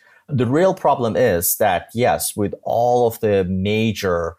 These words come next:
blunders and mistakes, uh, being made by the Russian military, it exposes some long-term problems in the Russian attempt to modernize its military.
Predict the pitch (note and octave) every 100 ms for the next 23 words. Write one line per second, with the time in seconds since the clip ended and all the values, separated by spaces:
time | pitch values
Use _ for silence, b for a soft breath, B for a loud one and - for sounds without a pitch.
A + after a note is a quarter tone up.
0 | - G2+ G#2 G#2 F#2 F2 E2+ - G2+ F#2
1 | E2+ - G2+ G2 F2+ - - E2 F2 D#2+
2 | - G2 F2+ F#2 F2+ E2 E2 D#2 D#2 D#2
3 | - E2+ G2 B2+ C3 - F2+ F#2 b b
4 | b C#3+ A2 - - B2+ B2 B2 - A2
5 | G2 F#2 - F2+ F#2 G2 G2+ A#2 - F#2+
6 | F#2 - G2 G2 C3+ D3 D3 - G2 F#2
7 | F2 E2 D#2 _ - F2 - F2 E2+ b
8 | b b G#2 - G2 G2+ - F#2+ F2+ F#2
9 | G2 G#2+ A2 A#2 C3 B2 C3+ B2+ C#3 C3+